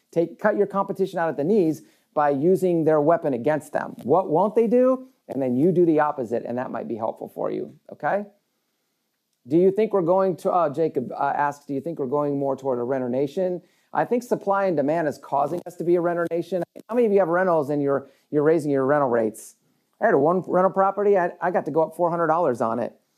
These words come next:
It was un-, unbelievable. I couldn't believe it. And, um, the reason is because supply and demand. Eventually, what'll happen is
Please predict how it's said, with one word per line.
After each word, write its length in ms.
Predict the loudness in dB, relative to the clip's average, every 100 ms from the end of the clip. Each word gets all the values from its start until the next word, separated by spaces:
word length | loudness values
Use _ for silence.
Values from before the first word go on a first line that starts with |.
| _ -8
It 120 | -6
was 160 | -2 0
un-, 120 | 0
unbelievable. 640 | 0 0 2 2 2 0
I 60 | -2
couldn't 240 | 0 -2
believe 240 | 2 2 2
it. 220 | -2 -8 _ _ -4
And, 400 | 0 2 0 -4 -4
um, 320 | 0 2 2
the 100 | 2
reason 380 | 4 2 2 2
is 240 | 2 0
because 560 | -2 0 2 0 -4 -16 _
supply 340 | -20 -6 -2 0
and 80 | 0
demand. 320 | 2 0 0
Eventually, 640 | 0 2 2 2 2 0 -6 _ -6
what'll 220 | 0 2
happen 320 | 2 0 0 0
is 300 | 0 0